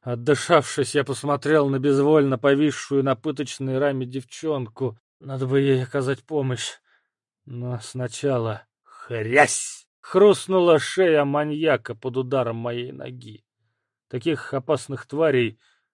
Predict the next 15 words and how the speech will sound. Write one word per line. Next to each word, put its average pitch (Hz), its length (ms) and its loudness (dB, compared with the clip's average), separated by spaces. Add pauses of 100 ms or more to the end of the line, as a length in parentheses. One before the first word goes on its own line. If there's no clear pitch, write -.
(100)
нельзя 151 340 4
оставлять 131 500 0
за 123 120 -4
спиной. 143 520 -2 (460)
Не 170 100 0
сказать, 180 400 6
что - 240 -4
далось 170 420 6
мне 165 180 2
это 170 420 2 (180)
действие 160 680 2
легко. 151 760 -6 (440)
В 135 80 -6
моральном 160 600 6
плане. 147 540 -6